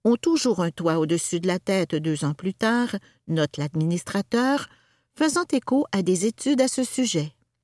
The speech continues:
Plusieurs villes ayant tenté de suivre l'approche avec plus ou moins de fidélité ont néanmoins obtenu des résultats moins concluants, note monsieur Nichols, qui attribue une partie du succès obtenu à Houston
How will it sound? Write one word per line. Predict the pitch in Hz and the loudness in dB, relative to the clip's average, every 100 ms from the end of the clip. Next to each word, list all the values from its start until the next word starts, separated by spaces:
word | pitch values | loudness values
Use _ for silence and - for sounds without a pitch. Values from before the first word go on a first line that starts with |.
| _ _ _ _ _ _ _ _ _ _ _ _ - | _ _ _ _ _ _ _ _ _ _ _ _ 0
Plusieurs | 302 302 330 311 | 2 4 2 4
villes | 233 202 | 2 4
ayant | 175 160 160 | 2 0 0
tenté | 226 220 240 | 0 2 2
de | 170 | 0
suivre | 170 - 202 160 147 | -2 -2 -2 0 -2
l'approche | 147 - 196 208 - - _ - | -2 -2 0 0 -2 -8 _ -4
avec | 185 156 - | -2 -2 -2
plus | 269 220 190 | 0 0 0
ou | |
moins | 185 180 | 0 0
de | 156 | -2
fidélité | - 170 185 202 190 247 240 _ _ _ - | -4 0 0 0 0 -2 -2 _ _ _ 0
ont | 269 | 4
néanmoins | 269 269 226 202 202 170 | 4 4 4 4 2 0
obtenu | - 208 220 269 | 0 2 4 4
des | 196 165 | 2 0
résultats | 165 160 170 - 185 | -2 -4 -8 -2 0
moins | 170 156 | 2 -2
concluants, | 147 156 - 180 175 202 233 - | -2 -6 -2 -2 0 0 -2 -6
note | 156 156 - | -2 -2 -2
monsieur | 156 - 160 | -4 -2 -2
Nichols, | 185 196 240 254 220 233 _ _ _ _ _ - | -2 0 0 0 0 -2 _ _ _ _ _ -6
qui | 285 | 0
attribue | 302 294 294 277 294 | 0 2 2 4 4
une | 202 | 2
partie | 208 214 - 277 | 0 -4 -2 -2
du | 196 | -2
succès | 190 202 - - 185 | -4 -4 -4 0 2
obtenu | 180 - 190 190 208 | 0 0 2 4 4
à | 180 | 2
Houston | 156 175 - - 240 233 | 0 -2 -2 0 2 2